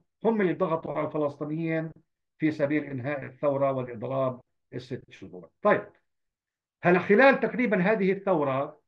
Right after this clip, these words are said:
بالسبعة وثلاثين، يعني بريطانيا كانت من ضمن مهامها، بعيد كلامي هذا مهم، من ضمن مهامها بريطانيا إنها تعمل على حل المسألة الفلسطينية. ها؟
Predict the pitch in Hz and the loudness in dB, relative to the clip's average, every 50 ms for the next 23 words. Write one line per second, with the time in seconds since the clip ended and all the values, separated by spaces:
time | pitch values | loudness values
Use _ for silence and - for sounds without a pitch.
0 | _ 135 135 156 151 - - 196 160 160 165 165 170 151 147 139 - 147 139 127 | _ -12 -10 -10 -8 -6 -6 -2 0 0 0 0 0 -2 -2 -2 -2 -2 -2 -2
1 | 127 131 135 131 - _ _ _ - 160 202 170 165 175 185 220 220 208 208 - | -2 -4 -6 -8 -12 _ _ _ -2 2 2 4 4 2 2 2 2 0 0 0
2 | 214 190 165 160 156 160 170 180 180 - _ _ _ - 214 208 190 185 180 180 | 2 2 2 0 0 -2 -4 -4 -6 -10 _ _ _ 0 2 2 4 2 0 -2
3 | 165 175 170 165 156 208 208 190 175 170 170 165 147 175 185 180 160 143 135 135 | -4 -6 -4 0 0 2 2 2 2 0 0 0 0 0 0 0 0 -2 -2 -4
4 | 135 127 127 131 160 165 165 - 156 151 156 156 143 131 123 131 127 120 127 123 | -4 -2 -2 -2 -2 -2 -4 -4 -2 -2 -2 -2 -2 -2 -4 -4 -4 -6 -6 -8
5 | 120 120 123 123 113 104 - _ _ _ _ _ _ _ _ _ - - 151 151 | -8 -8 -8 -8 -10 -12 -16 _ _ _ _ _ _ _ _ _ -6 -4 -2 -2
6 | 151 - 214 226 220 208 190 190 190 165 170 196 196 180 151 131 131 135 135 123 | 0 2 2 2 2 2 2 2 2 0 0 0 0 0 -2 -2 -4 -4 -4 -2
7 | 139 143 151 147 - 151 139 131 131 127 127 127 131 139 139 - _ _ _ _ | -2 -2 -2 -2 -4 -4 -4 -4 -4 -4 -4 -4 -4 -6 -8 -12 _ _ _ _
8 | _ _ _ _ - 208 214 190 165 170 175 175 175 226 220 - 170 185 185 180 | _ _ _ _ 0 2 2 2 2 0 -2 -2 0 0 0 0 0 0 0 0
9 | 170 143 151 165 170 151 - - 196 220 214 185 165 156 151 160 185 196 185 - | 0 0 0 0 0 -2 -4 -4 -6 -4 -2 -2 -2 -2 -4 -4 -4 -6 -6 -6
10 | 185 175 165 151 131 160 147 139 127 - - 127 117 110 107 101 92 87 - _ | -6 -6 -6 -4 -4 -4 -4 -4 -4 -6 -8 -10 -10 -12 -12 -16 -20 -20 -20 _
11 | _ _ _ _ _ _ _ - 123 127 156 208 226 170 131 - | _ _ _ _ _ _ _ -6 -2 0 0 0 0 -2 -8 -14